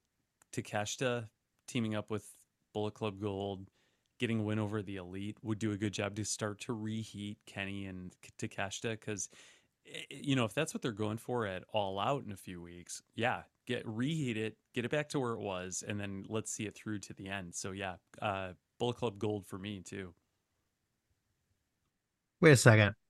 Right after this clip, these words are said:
Speaker 2: Is that confirmed? Is it Kenny Omega and Takeshita at, uh, All Out?
Speaker 1: It isn't,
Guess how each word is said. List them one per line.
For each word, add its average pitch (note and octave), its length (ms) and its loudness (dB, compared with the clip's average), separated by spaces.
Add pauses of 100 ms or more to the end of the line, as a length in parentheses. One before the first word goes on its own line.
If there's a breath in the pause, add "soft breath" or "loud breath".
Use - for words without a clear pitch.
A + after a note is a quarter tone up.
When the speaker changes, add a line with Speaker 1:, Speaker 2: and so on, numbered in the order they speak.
(280)
Speaker 2:
Is D#3 180 12
that G3 200 12
confirmed? C#3 540 12
Is C3 160 12
it D3+ 120 6
Kenny C3+ 260 10
Omega A#2+ 420 12
and G#2+ 400 8
Takeshita A#2 800 12
at, - 180 4
uh, G2 420 10
All A2 240 12
Out? A#2+ 340 10 (880 soft breath)
Speaker 1:
It C3+ 160 4
isn't, D3+ 360 2